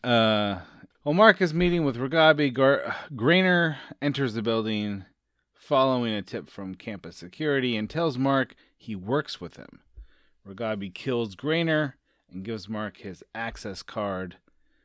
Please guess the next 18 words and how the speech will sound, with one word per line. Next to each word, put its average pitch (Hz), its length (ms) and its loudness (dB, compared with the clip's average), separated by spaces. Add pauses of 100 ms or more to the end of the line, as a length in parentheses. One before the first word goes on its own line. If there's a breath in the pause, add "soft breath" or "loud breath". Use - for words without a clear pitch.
(400)
telling 135 280 0
him 117 180 -2
to 104 80 -6
bring 107 260 -4
it 87 140 -10
to 101 100 -12
his 90 160 -10
innie. 127 480 -2 (680)
Mark 107 300 -4
has 98 240 -2
an 90 140 -8 (100)
awkward 104 540 -6
ch-, - 420 -16 (120)
exchange 101 760 -6
with 87 340 -10
Alexa. 52 720 -14 (640)
Really 214 560 0
interesting 180 640 -2